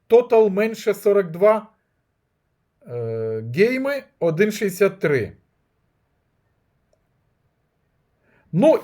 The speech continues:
і сама головна частина моїх прогнозів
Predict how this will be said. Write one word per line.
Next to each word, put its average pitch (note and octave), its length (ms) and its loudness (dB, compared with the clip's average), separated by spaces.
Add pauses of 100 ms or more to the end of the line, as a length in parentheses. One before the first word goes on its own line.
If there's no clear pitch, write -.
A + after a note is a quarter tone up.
і A#3 260 2 (180)
сама G3 420 4
головна F3 720 2 (1500)
частина G#3+ 800 0 (180)
моїх F3+ 360 -2
прогнозів G3 680 0